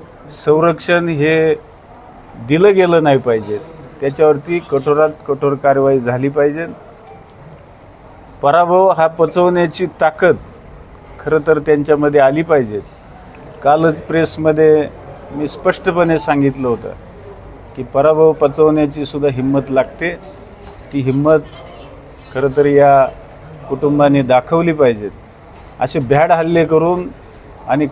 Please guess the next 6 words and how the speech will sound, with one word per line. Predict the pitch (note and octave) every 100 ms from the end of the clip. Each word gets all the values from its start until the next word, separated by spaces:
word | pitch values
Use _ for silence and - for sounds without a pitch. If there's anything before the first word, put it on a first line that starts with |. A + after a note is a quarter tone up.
| -
कार्यकर्त्याला | D3+ D#3+ D#3+ D#3+ D#3+ E3 E3
धमकावून | D3 D3 D3 D#3 D3 B2 G#2 - - - - - - -
तुम्ही | D3 D3+
पुन्हा | D3+ D3+ F3+
एकदा, | F3 D#3+ D#3+ D#3+ D#3+ C3+ - - - -
अ, | C#3 C3+